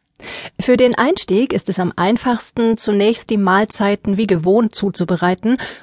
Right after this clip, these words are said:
und Beilagen zu ersetzen, die reich an Kohlenhydraten sind. Anstelle von Kartoffeln, Reis oder Pasta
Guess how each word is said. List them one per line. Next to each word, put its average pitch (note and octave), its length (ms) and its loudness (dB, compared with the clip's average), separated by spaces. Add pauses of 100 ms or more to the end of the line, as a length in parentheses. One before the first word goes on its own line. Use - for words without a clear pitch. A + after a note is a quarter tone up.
(100)
und G3 140 -2
Beilagen C4+ 500 4
zu - 140 -4
ersetzen, A3+ 720 0
die G#3 300 2
reich F#3 360 0
an G3 160 0
Kohlenhydraten E3 840 0
sind. - 420 -8 (160)
Anstelle G3 460 2
von G3+ 260 0
Kartoffeln, A3+ 720 2
Reis G3+ 420 2
oder D3+ 200 0
Pasta G3+ 560 2